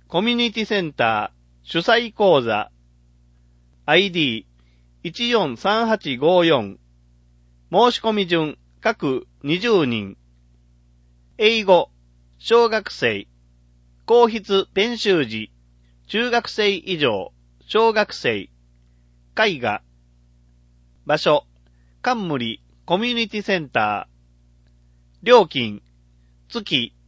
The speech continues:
一千円から二千円。入会金一千円。問い合わせ、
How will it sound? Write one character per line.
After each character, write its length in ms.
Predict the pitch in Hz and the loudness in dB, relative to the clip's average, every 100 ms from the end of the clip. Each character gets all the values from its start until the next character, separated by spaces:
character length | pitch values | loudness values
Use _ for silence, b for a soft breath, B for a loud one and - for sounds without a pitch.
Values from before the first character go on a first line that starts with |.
| _ | _
一 120 | 165 - | -10 -8
千 360 | - 240 208 | -2 -2 0
円 220 | 160 135 | -4 -4
か 120 | 120 110 | -4 -2
ら 220 | 101 - 135 | -2 -6 -12
二 140 | 151 | -4
千 280 | 220 202 147 | -2 0 -2
円。 300 | 113 101 - _ _ _ _ _ _ _ - | -6 -6 -14 _ _ _ _ _ _ _ -4
入 220 | 208 254 | -2 0
会 260 | 240 220 202 | 0 0 -2
金 360 | 190 175 - _ _ - | -6 -6 -10 _ _ -6
一 160 | 151 | -6
千 380 | - - 220 165 | -6 -2 -2 -2
円。 300 | 123 101 101 _ _ _ _ _ _ _ _ _ _ _ _ - | -4 -8 -12 _ _ _ _ _ _ _ _ _ _ _ _ -2
問 160 | 185 | 2
い 60 | 226 | 4
合 80 | 202 | 4
わ 120 | 180 | 4
せ、 260 | - 135 | 2 -4